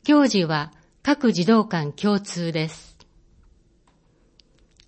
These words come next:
ひよこ、しめ縄作り。十二月一日、月曜から五日、金曜、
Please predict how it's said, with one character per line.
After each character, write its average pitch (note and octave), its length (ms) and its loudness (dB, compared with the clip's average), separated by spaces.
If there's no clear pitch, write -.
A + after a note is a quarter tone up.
ひ A#3+ 180 2
よ C4+ 160 4
こ、 B3+ 440 -4
し - 260 2
め C4 140 8
縄 B3+ 280 4
作 A3 300 -6
り。 C#3+ 260 -10
十 C4 240 2
二 C#4 120 2
月 C4 420 -2
一 A3+ 140 -2
日、 G#3 560 -6
月 A3 340 0
曜 C#4 260 0
か F3+ 180 -6
ら D3 220 -8
五 G3 320 -4
日、 A#3 260 -4
金 A#3+ 320 4
曜、 G3+ 420 -2